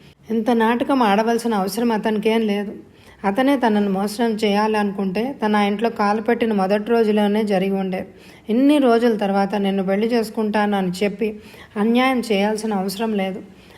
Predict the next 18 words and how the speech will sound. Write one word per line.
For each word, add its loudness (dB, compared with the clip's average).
అయితే 2
అతను -2
నిజంగానే 0
నిజాయితీతోనే 2
అంటున్నాడా 0
మాట? -2
మీకు 0
వేళాకోళంగా 2
ఉన్నట్టుంది 0
నన్ను 0
చూస్తే, -4
అంది 0
నేల 2
మీద 0
కుడి 4
చూపుడు 4
వేలుతో 4
రాస్తూ. 0